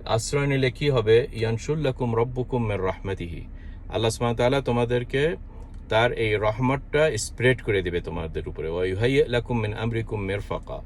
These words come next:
এবং তোমাদের এই সংগ্রামটাকে, তোমাদের এই যেই,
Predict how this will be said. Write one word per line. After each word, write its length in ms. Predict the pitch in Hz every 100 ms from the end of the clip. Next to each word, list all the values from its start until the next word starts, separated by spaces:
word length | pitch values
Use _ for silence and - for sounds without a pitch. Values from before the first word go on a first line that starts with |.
| - - -
এবং 180 | - 113
তোমাদের 360 | 110 117 123 127
এই 80 |
সংগ্রামটাকে, 840 | 117 110 110 110 113 113 92 85 82
তোমাদের 480 | 92 104 117 117
এই 300 | - 104 123
যেই, 420 | 120 120 120 120